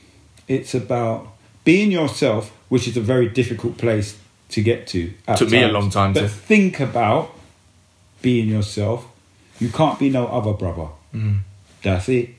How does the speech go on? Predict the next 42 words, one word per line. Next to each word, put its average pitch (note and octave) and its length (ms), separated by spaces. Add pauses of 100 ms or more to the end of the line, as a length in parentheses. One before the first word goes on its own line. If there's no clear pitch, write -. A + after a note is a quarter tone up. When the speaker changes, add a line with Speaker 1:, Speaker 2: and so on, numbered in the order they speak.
(400)
Speaker 1:
You E3+ 120
can't F3 280
be F3 160
anyone C3+ 420
else. A#2 300
And A#2 300 (260)
even G3+ 180
if G#3+ 100
it - 40
takes F3 220
you D3+ 220
a D#3+ 100
ten, E3+ 300 (220)
if, A3 360
like, D3 160
if D3+ 60
someone G3+ 340
could F3+ 140
have D#3 100
told D3 260
me D#3 180
that, B2+ 340 (460)
or C3 60
told C3 280
you C#3+ 160
that, A#2 260
we D#3+ 80
would D#3+ 80
have D#3+ 160
probably D#3 280
argued D3 400
it, A2+ 220 (140)
but A#2 100
at - 80
Speaker 2:
Mm. - 20
Speaker 1:
least F3+ 200
there's D3 160
a C#3 40
starting D3+ 440
point. G2+ 340
Speaker 2:
Mm. A#2 300 (420)
Speaker 1:
Um, B2 440